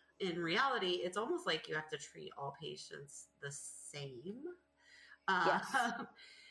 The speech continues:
Speaker 1: and
Speaker 2: That's
Speaker 1: their
Speaker 2: nice.
Speaker 1: differences. <laughs> Yeah.
Speaker 2: <laughs> Yes, yes, yeah, yeah. So cultural competency, I mean, we don't have to get into that, but that, you know, that is one of those terms that irks me.
Speaker 1: Right.
Speaker 2: Um,
Speaker 1: <laughs>
Speaker 2: like, you know, the idea of being competent in all culture or a specific culture is sort of absurd.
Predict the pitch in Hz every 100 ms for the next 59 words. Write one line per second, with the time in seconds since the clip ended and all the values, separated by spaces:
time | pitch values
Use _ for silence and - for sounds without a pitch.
0 | - - 175 170 160 214 330 330 226 226
1 | 427 185 180 403 - 214 247 - 311 330
2 | 226 - - 320 269 330 906 262 - -
3 | - - 269 233 - 262 196 247 254 370
4 | 370 415 - 370 285 233 226 202 196 202
5 | 196 202 214 190 185 180 175 170 156 165
6 | 165 - 180 185 175 _ 175 165 160 185
7 | 180 180 175 175 180 - 190 196 208 208
8 | 220 - 254 262 269 - 202 - 165 -
9 | 170 185 170 226 262 269 - - 240 220
10 | 262 202 196 202 208 196 214 202 190 196
11 | 196 202 190 180 - - 180 175 170 190
12 | _ - 196 214 - 190 185 - 180 185
13 | 180 175 170 170 - 185 202 196 196 180
14 | 165 180 175 - 175 175 - - 170 175